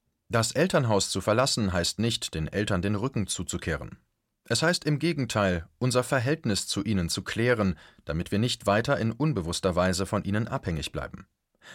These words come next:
Dazu gehört auch, dass wir das ganze Ausmaß der seelischen Verletzungen erkennen, das wir in Kindheitstagen erlitten haben. Einen Weg an diesem Leid vorbei gibt es nicht.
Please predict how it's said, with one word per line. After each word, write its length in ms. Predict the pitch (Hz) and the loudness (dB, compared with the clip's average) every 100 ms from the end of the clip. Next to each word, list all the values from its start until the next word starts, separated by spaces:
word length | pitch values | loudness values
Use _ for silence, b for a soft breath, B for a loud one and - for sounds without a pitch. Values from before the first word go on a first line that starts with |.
| B | B
Dazu 280 | - 78 127 | -6 -4 -2
gehört 240 | 120 123 - | 2 2 4
auch, 320 | 101 143 - - | 2 2 0 -10
dass 180 | - 135 | -4 0
wir 80 | 151 | 2
das 160 | 139 - | 2 2
ganze 380 | 135 185 143 | 0 2 0
Ausmaß 500 | - 160 - 110 92 | 2 0 2 2 2
der 160 | - 80 | 0 -2
seelischen 400 | 80 131 113 110 | 0 0 0 -2
Verletzungen 600 | - 127 131 - 123 107 | -2 0 0 0 0 0
erkennen, 440 | 110 127 131 120 B B B | 0 0 2 0 B B B
das 180 | - 110 | 0 2
wir 100 | 135 | 2
in 140 | 131 151 | 0 0
Kindheitstagen 800 | 151 147 113 95 - 92 85 82 | 0 0 0 0 -2 0 0 0
erlitten 400 | 92 98 - 78 | -2 -2 -2 -4
haben. 300 | 65 - - _ _ _ _ _ - | -4 -10 -16 _ _ _ _ _ -2
Einen 280 | 98 90 | 0 0
Weg 320 | 95 143 147 - | 2 2 0 -4
an 240 | 107 95 | 0 0
diesem 280 | 117 147 113 | 0 0 2
Leid 220 | 95 123 | 2 0
vorbei 460 | - 113 101 101 107 | 0 -2 2 2 2
gibt 260 | 117 151 | -2 -4
es 140 | 87 - | -4 -4
nicht. 320 | - - - | -6 -10 -14